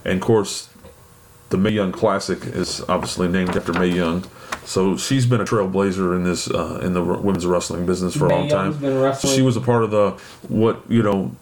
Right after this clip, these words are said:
Speaker 1: typically the carnival sideshow, or, you know, watch these, you know,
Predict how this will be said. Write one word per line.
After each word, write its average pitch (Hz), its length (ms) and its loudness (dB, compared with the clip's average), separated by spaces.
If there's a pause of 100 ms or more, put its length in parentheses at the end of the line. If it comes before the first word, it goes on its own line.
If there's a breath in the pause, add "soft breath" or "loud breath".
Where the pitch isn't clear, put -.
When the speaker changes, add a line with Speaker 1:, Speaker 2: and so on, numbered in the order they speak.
(120)
Speaker 1:
typically 107 580 0
the 95 200 2
carnival 101 500 0
sideshow, 95 580 0
or, 92 240 2
you 92 60 -2
know, 90 140 0
watch 98 360 -2
these, 117 340 2
you 117 60 2
know, 95 180 0